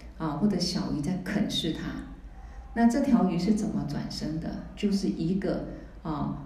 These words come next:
管理寺庙的，啊，这一个监事，这一个负责人，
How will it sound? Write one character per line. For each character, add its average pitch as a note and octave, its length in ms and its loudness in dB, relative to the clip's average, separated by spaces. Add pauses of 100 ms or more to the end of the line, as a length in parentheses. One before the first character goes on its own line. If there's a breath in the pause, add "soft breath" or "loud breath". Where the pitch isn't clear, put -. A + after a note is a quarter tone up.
(140)
管 F3 340 4
理 - 400 4 (140)
寺 G#3+ 360 4
庙 F3 300 4
的， - 300 -4 (220)
啊， - 420 -4
这 E3 100 -2
一 E3+ 140 2
个 E3 140 0
监 F3 340 0
事， D3 420 -2
这 F3 100 -4
一 E3+ 120 0
个 D#3+ 80 -2
负 G3 240 2
责 - 240 0
人， - 160 -2